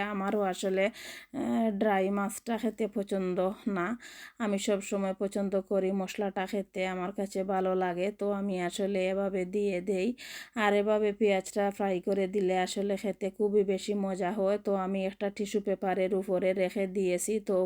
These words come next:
এক্সট্রা যে তেলগুলা আছে এগুলা আসলে ঝরে যাবে এই টিস্যু পেপারের মাঝে, তো সেজন্য আমি রেখেছি।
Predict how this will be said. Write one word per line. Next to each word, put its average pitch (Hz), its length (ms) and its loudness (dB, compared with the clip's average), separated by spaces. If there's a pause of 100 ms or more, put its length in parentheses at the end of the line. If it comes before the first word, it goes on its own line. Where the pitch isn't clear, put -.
(440)
এক্সট্রা 208 420 0
যে 202 180 4
তেলগুলা 202 680 4
আছে 180 380 0
এগুলা 190 360 4 (100)
আসলে 185 420 0
ঝরে 190 300 2
যাবে 185 360 0
এই 185 140 4
টিস্যু 202 320 -2
পেপারের 185 520 2
মাঝে, 180 360 -2 (440)
তো 208 80 -2 (100)
সেজন্য 196 480 2 (140)
আমি 190 280 0 (260)
রেখেছি। 196 580 0